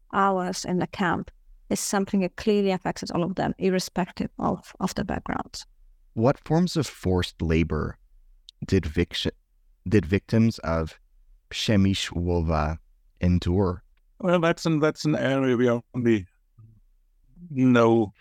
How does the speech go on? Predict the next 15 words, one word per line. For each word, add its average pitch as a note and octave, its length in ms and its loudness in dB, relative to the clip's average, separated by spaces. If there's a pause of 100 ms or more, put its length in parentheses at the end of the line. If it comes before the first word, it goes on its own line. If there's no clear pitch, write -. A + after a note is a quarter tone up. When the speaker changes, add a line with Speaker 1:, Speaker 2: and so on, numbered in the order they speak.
(160)
Speaker 3:
about G2+ 400 2
from, F#2+ 460 0 (760)
uh, F2+ 300 0
uh, F2 440 -2 (420)
from, F2 560 2
from E2+ 320 0
the - 100 -6 (180)
testimonies, - 920 -4 (120)
because, - 1120 -6
uh, D#2 320 2 (540)
um, F2+ 320 -4 (180)
nearly G2 960 2
all F#2+ 360 0
the F2 140 -2
campfires F2 1500 -2